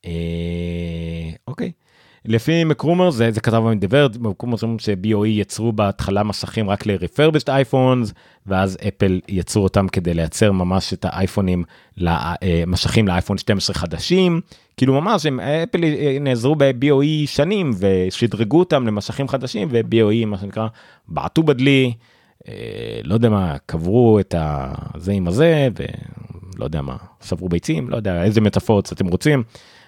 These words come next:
ואיבדו חוזה נחשק. שיפור מגוחך על, אה, חברה שינית, לא מוצלחת במיוחד.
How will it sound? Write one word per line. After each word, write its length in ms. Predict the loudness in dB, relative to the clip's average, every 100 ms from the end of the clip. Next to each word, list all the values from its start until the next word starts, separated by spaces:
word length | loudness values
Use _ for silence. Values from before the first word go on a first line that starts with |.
| _
ואיבדו 520 | -6 -4 -4 2 2 2
חוזה 280 | 0 0
נחשק. 420 | -4 -6 -12 -16 -20 _ _ -20 _ _ _ _
שיפור 320 | -18 -2 0
מגוחך 680 | 2 2 4 2 0 -6 -10 -18 _ _ -10
על, 360 | -4 -2 2
אה, 1300 | 2 2 2 0 2 2 2 2 2 2 2 2 0 -2 -8 -20 -16
חברה 320 | -12 -6 -6
שינית, 440 | -4 -6 -8 -12 -20 -16
לא 160 | -6 -2
מוצלחת 440 | -2 -4 -4 -4
במיוחד. 320 | -6 -8 -8